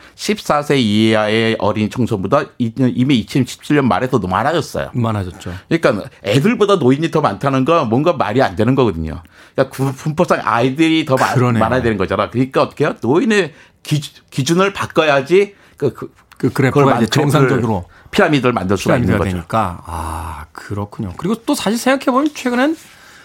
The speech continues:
Speaker 2: 육십 넘어서 일하시는 분들도 많고요.
Speaker 1: 예.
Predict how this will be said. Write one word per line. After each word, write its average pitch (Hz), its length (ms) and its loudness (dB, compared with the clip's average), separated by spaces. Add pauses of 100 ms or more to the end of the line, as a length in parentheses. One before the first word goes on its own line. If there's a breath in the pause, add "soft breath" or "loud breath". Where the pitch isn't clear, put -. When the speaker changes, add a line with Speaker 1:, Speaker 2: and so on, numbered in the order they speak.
(440 loud breath)
Speaker 2:
육십 196 220 0
넘어서 226 220 2
일하시는 185 320 2
분들도 170 240 0
많고요. 135 600 -2
Speaker 1:
예. 90 220 0